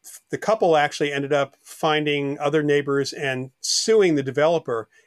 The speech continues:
and it made the news as the Poltergeist case. Not too long after that, apparently a writer started canvassing the neighborhood looking for anybody who might be willing to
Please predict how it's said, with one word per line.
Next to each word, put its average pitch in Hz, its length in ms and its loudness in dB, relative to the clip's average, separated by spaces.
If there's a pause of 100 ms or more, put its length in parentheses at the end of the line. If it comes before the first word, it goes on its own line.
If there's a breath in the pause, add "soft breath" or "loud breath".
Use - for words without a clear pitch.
(100)
and 139 100 -2
it 135 60 -4
made 139 240 0
the 131 80 -4
news 139 320 -2
as 123 100 -8
the 120 80 -6
Poltergeist 117 580 -6
case. - 380 -18 (380)
Not 156 240 -2
too 202 100 -2
long 170 240 4
after 147 200 -4
that, 147 120 2
apparently 147 380 -2
a 131 40 -2
writer 139 320 0
started 135 300 -6
canvassing 147 460 -4
the 131 80 -6
neighborhood 135 340 -6
looking 135 240 -8
for - 160 -14
anybody 151 480 0
who 147 80 -4
might 139 240 -4
be 147 80 -6
willing 135 360 -2
to 127 420 -6